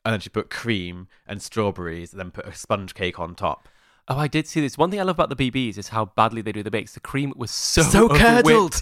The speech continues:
Speaker 2: <laughs>
Speaker 1: I wrote boke.
Speaker 2: Yes.
Speaker 1: I put boke next to it. Gr-, so curdled.
Speaker 2: <laughs> Really, really bad.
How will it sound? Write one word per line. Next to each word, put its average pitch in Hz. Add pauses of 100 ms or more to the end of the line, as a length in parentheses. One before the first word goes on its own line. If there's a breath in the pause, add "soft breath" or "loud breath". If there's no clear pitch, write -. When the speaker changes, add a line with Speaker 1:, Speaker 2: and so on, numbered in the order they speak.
Speaker 2:
<laughs> -
Speaker 1:
I 190
wrote 185
boke. 180
Speaker 2:
Yes. -
Speaker 1:
I 127
put 110
boke 123
next 101
to 147
it. 156
Gr-, 120
so 185
curdled. 165
Speaker 2:
<laughs> -
Really, 156 (120)
really 147
bad. 135